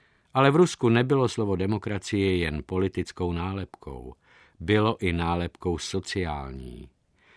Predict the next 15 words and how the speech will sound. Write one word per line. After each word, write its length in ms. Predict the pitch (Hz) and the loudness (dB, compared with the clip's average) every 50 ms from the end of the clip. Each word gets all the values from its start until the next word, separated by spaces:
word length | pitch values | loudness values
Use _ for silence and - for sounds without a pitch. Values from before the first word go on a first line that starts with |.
| _ _ _ _ - | _ _ _ _ -2
Levice 400 | 101 110 120 135 123 - 117 - | 0 2 2 2 2 0 -2 -4
s 120 | - - | -4 -4
oblibou 420 | 117 120 127 127 127 120 123 120 | -2 0 2 2 4 4 4 2
stavěla 480 | 113 - - 107 107 113 113 110 107 95 | 2 0 -4 -2 0 0 2 2 0 0
prostý 640 | - - 101 104 117 113 - - - - 85 80 80 | -2 0 0 0 0 0 -2 -6 -6 -4 -4 -2 -2
lid 260 | 85 101 123 - - - _ _ _ - | -2 -2 -4 -4 -8 -20 _ _ _ -8
do 180 | 85 82 107 | -4 -4 -4
protikladu 680 | 98 - 113 113 107 - 110 - - 104 101 101 101 87 | -4 -4 -6 -6 -6 -8 -10 -8 -8 -6 -4 -4 -4 -4
s 100 | - 95 | -4 -4
buržoazií. 1080 | 85 78 87 95 95 104 120 110 87 78 69 64 65 65 62 58 60 58 58 67 - _ _ _ _ - - - - - - - | -2 -2 0 0 0 0 0 -2 -2 -2 -4 -6 -10 -14 -14 -16 -18 -20 -20 -20 -20 _ _ _ _ -20 -20 -20 -20 -18 -4 2
Bylo 220 | 117 127 123 117 | 4 6 8 8
jasné, 440 | 113 123 120 - - 131 117 110 101 | 6 6 4 2 0 0 2 2 2
že 140 | 92 98 92 | 2 2 2
masy 320 | 95 104 117 - - 95 | 2 2 0 0 -2 -4
chápou 440 | - - 98 95 92 - 92 87 | -4 -4 -4 -4 -2 -2 -4 -4